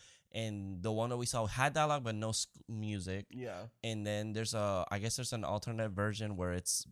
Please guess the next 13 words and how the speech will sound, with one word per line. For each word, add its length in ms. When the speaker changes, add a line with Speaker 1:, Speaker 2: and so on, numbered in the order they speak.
Speaker 1:
produced 360
by, 220
uh, 300
composed 440
by 120
Philip 340
Glass, 400
who 100
did, 220
Speaker 2:
Yeah. 140
Speaker 1:
uh, 40
Candyman. 600
So 640